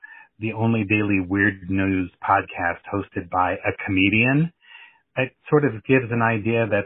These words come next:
there's gonna be some opinion, some personality in the show. That's your take on the news. It's not a talking head just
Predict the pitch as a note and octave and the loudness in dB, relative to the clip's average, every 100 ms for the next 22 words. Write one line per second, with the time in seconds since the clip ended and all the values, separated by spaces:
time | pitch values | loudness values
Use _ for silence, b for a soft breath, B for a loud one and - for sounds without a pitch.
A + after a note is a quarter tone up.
0 | - G#2 F2+ G#2 G2+ G2 G2+ F#2 - G#2 | -2 -4 -2 -2 -2 2 2 0 -2 -2
1 | G2+ F#2+ F#2 _ B B B - - G#2+ | 0 -2 -4 _ B B B -8 -2 0
2 | A2+ B2+ C#3 - b b b G#2+ - A2 | 0 0 -4 -8 b b b -10 -6 -6
3 | F#2+ G#2+ G2 G#2 A2 A#2 A#2+ B2 A2+ - | -4 0 2 2 0 0 -2 -2 -2 0
4 | B2 C3 C#3 - b b b G#2 - B2+ | 2 0 -2 -8 b b b -6 0 2
5 | C3 - A#2+ G#2 - - A2 G#2 G2+ G2 | 2 2 -2 -2 -4 -8 -6 -4 -4 -4
6 | G2 E2+ E2 - - - B2+ A#2 A2+ G#2+ | -4 -6 -10 -12 -8 -8 -4 -2 -2 -6
7 | - A2 G#2 - G#2+ F2+ A2 G2 F2 - | 0 0 0 -2 -2 -2 0 0 0 -6
8 | B B B - G#2+ | B B B -6 -6